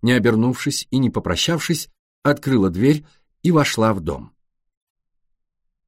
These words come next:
"Да уж", выговорил Джеб, глядя ей вслед.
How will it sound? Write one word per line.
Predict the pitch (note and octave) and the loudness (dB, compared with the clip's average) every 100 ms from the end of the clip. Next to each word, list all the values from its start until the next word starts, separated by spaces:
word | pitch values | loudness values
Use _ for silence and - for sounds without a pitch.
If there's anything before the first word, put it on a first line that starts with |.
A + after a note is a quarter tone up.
| _ _ _ - | _ _ _ -12
"Да | F2+ E2+ G#2 F#2+ F#2 | -10 -2 0 0 0
уж", | G#2 - - _ _ _ _ _ | -4 -8 -14 _ _ _ _ _
выговорил | A2+ A2 G2+ G#2 G2 | -2 0 2 2 2
Джеб, | D2+ A2+ C3 - - | 2 0 0 -6 -6
глядя | G#2+ A2 A2 G#2 | -2 0 2 0
ей | F#2+ F#2 | 0 -2
вслед. | - - - | -4 -10 -12